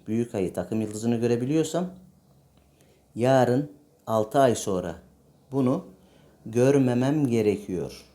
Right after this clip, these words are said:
Eğer ki Batı'nın verdiği bilgiler doğruysa. Bilmem anlatabildim mi? Ama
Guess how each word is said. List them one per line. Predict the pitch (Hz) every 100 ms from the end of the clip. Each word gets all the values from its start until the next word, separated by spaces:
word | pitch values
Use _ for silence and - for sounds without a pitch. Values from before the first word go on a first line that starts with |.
| _ _ _ _ _ _ _ _ _ _
Eğer | 107 107 135 143 -
ki | 117 131 175 - _ _ -
Batı'nın | 101 - 117 127
verdiği | 117 104 87 92 87
bilgiler | 110 107 104 104 147 117
doğruysa. | 110 104 101 90 78 71 _ _ _ _ -
Bilmem | 107 113
anlatabildim | 110 101 95 92 92 90 82
mi? | 78 - _ _ _ _ _ _ _ _ _ _ _
Ama | 143 139 90